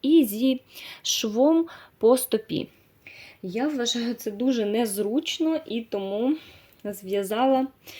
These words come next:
ось такий варіант. Ем, ш-, пропонують зі швом ось так,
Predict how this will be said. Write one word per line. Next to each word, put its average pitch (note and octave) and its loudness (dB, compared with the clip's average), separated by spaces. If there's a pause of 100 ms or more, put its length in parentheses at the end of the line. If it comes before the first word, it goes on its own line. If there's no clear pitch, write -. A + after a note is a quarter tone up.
(200)
ось B3 6
такий A3+ 0
варіант. F#3+ 2 (1300)
Ем, G3 -8 (1300)
ш-, - -6 (240)
пропонують C4 4
зі G#3+ -2
швом C4 2
ось G3 -4
так, G#3+ -4